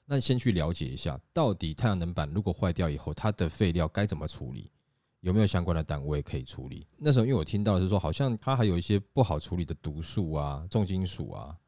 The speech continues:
啊，你也不能随便找地方乱丢，而且那土壤里面，土壤也会受污染啊。所以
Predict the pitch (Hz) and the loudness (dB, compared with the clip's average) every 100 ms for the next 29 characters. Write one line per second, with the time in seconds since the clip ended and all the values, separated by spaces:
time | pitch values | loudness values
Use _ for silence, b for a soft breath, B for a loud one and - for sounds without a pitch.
0 | _ _ 117 104 92 90 113 98 85 95 | _ _ 2 4 6 6 4 4 2 0
1 | 87 - 87 85 82 78 71 71 - 98 | 0 -2 -2 -2 0 -2 -4 -8 -6 -4
2 | 113 110 107 90 80 69 78 82 - 85 | 0 0 0 0 -2 -2 -4 -4 -2 -2
3 | 73 73 82 - 92 80 82 80 - - | -2 -2 -4 0 -2 -2 -4 -4 -6 -14
4 | - - 139 117 | -8 2 4 4